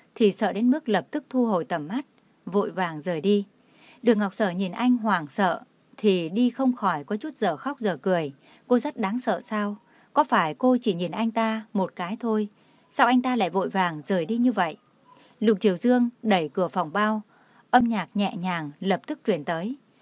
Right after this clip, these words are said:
Đường Ngọc Sở đi theo Lục Triều Dương vào phòng bao. Cô còn chưa kịp xem phòng bao có ai thì một bóng người chạy tới ôm chặt cô. "Chị dâu, em rất nhớ chị."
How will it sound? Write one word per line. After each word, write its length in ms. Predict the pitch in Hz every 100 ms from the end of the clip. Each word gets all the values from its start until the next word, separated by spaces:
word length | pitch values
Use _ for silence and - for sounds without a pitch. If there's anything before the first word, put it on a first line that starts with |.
| _ _
Đường 160 | 220
Ngọc 160 | 208 180
Sở 180 | - 175
đi 140 | 226
theo 260 | 247 247 233
Lục 180 | 208 160
Triều 200 | 190 156
Dương 240 | 226 240
vào 160 | 214 160
phòng 220 | 170 156
bao. 300 | 190 208 208 _ _ _ _ _ _
Cô 240 | 226 220
còn 260 | 214 170 156
chưa 180 | 240 240
kịp 240 | 196 160
xem 200 | - 240
phòng 180 | 202 156
bao 280 | 196 214 214
có 160 | 208 240
ai 360 | 220 226 220 214 _ _ _
thì 280 | 233 208 190
một 160 | 190
bóng 200 | 202 233
người 180 | 269 185
chạy 220 | - 180
tới 280 | - 196 240
ôm 180 | 247 240
chặt 240 | 214 175
cô. 260 | - 202 202 196 _ _ _
"Chị 160 | - 202
dâu, 300 | 208 208 208 - -
em 220 | 226 220
rất 200 | 254 269
nhớ 200 | 202 190
chị." 260 | 214 196